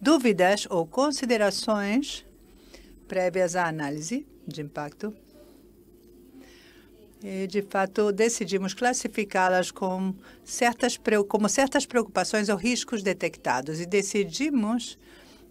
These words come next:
que, enquanto se continuar o processo da análise de impacto, vamos co-,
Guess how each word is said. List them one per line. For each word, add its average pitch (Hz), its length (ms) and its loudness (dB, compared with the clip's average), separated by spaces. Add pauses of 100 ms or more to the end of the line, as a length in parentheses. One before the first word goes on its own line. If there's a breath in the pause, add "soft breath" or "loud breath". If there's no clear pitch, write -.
(100)
que, 214 120 -2
enquanto 302 440 0
se - 160 -6
continuar 196 680 2
o 170 60 2
processo 185 580 0
da 170 120 0
análise 160 400 -4
de 226 340 -2
impacto, 208 460 0
vamos 226 280 2
co-, - 160 -2